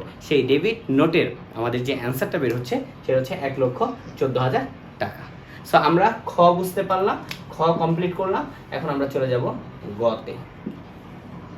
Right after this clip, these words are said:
স্টুডেন্টস, গ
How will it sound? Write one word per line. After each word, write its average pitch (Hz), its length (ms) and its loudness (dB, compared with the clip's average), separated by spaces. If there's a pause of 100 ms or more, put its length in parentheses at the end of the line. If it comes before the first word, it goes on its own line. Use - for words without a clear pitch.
(1120)
স্টুডেন্টস, 131 480 2 (580)
গ 123 100 -2